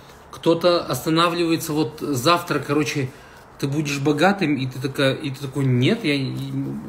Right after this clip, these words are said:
это не мое, блядь», и, и уходишь. Многие люди перед премиями ругаются с начальством и посылают их нахуй, считая, что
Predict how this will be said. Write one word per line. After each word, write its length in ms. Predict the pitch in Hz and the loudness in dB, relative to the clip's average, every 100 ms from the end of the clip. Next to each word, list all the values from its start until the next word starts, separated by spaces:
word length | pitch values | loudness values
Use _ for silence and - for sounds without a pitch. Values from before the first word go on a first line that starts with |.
| 180 | -4
это 200 | 175 143 | -4 -2
не 120 | 143 | 0
мое, 320 | 135 131 117 | 2 2 0
блядь», 320 | 101 104 98 | -2 -6 -8
и, 100 | - 185 | -6 -4
и 220 | - 165 | -2 -2
уходишь. 540 | 151 - 127 110 - - - - - - - - - | -2 -2 -4 -4 -10 -16 -20 -20 -20 -20 -20 -20 -10
Многие 500 | 120 139 175 165 170 | -2 2 2 0 0
люди 240 | 196 170 | 0 -2
перед 300 | 143 175 - | -4 -4 -4
премиями 560 | 175 202 170 143 131 131 | 2 2 4 2 2 2
ругаются 480 | 143 143 151 127 - | 0 2 0 0 -4
с 80 | - | -4
начальством 500 | 131 202 208 147 131 | -2 0 -2 -2 -2
и 140 | 135 | -2
посылают 500 | 135 127 147 160 - | -4 -4 0 0 -2
их 140 | 131 | -6
нахуй, 320 | 135 123 117 107 | -2 -4 -4 -8
считая, 360 | 117 143 151 | -6 -2 -2
что 500 | 143 - - 135 131 | -2 -8 -4 -2 -2